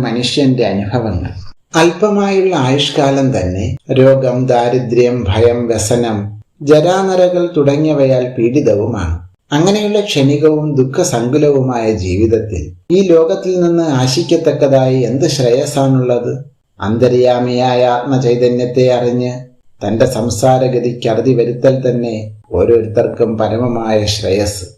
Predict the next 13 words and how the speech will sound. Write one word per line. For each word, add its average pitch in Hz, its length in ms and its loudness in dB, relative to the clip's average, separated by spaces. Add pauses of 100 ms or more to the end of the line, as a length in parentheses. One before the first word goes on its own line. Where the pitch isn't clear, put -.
(100)
അതിനാൽ 123 500 2
ശമദമങ്ങളും 123 1120 0 (120)
നിസ്സംഗമായ 117 760 0
ജീവിതവും 110 920 -2 (220)
നിഷ്കളങ്ക 120 560 0
ഭക്തിയും 117 560 -4
അത്യന്താപേക്ഷിതങ്ങളാണ് 113 1600 -2
താനും. 90 400 -6 (220)
ആ 156 240 2
സ്ഥിതിക്ക് 127 840 -2 (180)
ശമാദി 175 640 0
ഗുണങ്ങളെ 139 560 2
വളർത്തി 101 760 -4